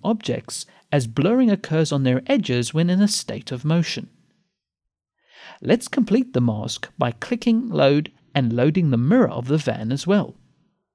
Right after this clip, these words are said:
Smoke combines both masks together in the shot, and I'll quickly soften this mask. So we're happy with the new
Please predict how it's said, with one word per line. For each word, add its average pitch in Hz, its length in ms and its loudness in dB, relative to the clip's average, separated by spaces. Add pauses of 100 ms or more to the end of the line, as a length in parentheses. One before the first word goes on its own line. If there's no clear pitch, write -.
(640)
Smoke 226 360 -2
combines 143 500 2
both 185 380 0
masks 160 440 -2
together 139 440 2
in 117 80 0
the - 80 -6
shot, - 480 -2 (340)
and 127 160 0
I'll 117 80 0
quickly - 460 -4
soften 123 480 -4
this 120 200 -4
mask. - 460 -12 (1700)
So - 260 2
we're 202 140 2
happy 240 340 -2
with 196 220 0
the 139 60 0
new 135 260 0